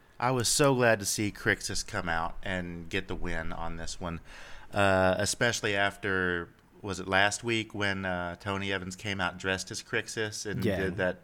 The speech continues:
Speaker 1: horrible, horrible accent?
Speaker 2: Really, really took the piss out of him for, uh, to,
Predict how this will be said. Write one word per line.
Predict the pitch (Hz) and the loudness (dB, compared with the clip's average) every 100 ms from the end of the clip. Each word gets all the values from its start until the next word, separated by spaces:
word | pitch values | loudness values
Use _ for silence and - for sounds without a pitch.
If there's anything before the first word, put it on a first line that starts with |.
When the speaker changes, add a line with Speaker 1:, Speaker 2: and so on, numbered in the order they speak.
| - | -12
Speaker 1:
horrible, | 123 110 104 101 95 92 | -6 -2 0 0 -4 -6
horrible | 107 98 92 92 | -4 -2 -2 -2
accent? | 101 98 - 123 117 | 0 -2 -2 0 4
Speaker 2:
Really, | 113 101 92 | 6 6 4
really | 131 135 127 | 4 6 6
took | 110 110 - | 4 2 2
the | 101 | 0
piss | 104 98 | 0 2
out | 92 90 | 2 2
of | 87 | 0
him | 85 82 - | -4 -6 -8
for, | - 95 90 85 - - - - | -2 0 2 0 -2 -6 -6 -4
uh, | 90 - | -4 -2
to, | 117 101 95 | 2 2 2